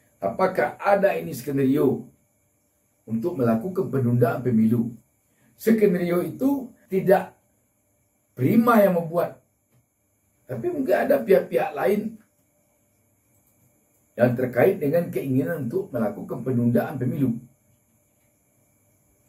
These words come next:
Namun demikian, kalau kita melihat Prima, memang itu dia sudah benar karena dia memperjuangkan haknya yang merasa dirugikan oleh K P U.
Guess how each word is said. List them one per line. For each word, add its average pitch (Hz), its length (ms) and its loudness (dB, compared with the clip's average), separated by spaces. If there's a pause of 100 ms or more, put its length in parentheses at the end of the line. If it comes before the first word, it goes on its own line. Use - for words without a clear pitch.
(480)
Namun 175 320 2
demikian, 131 720 2 (1500)
kalau 202 240 4
kita 190 240 0
melihat 143 400 2
Prima, - 560 -4 (400)
memang 151 480 -2 (160)
itu 180 480 -4 (560)
dia 240 240 4
sudah 151 400 2
benar 233 480 -2 (160)
karena 202 240 -4
dia 208 240 2 (640)
memperjuangkan 170 720 0 (160)
haknya 185 400 -2
yang 156 80 -2
merasa 139 320 -4
dirugikan 143 560 -4
oleh 139 160 2
K 120 160 -2
P - 40 -6 (120)
U. - 160 -12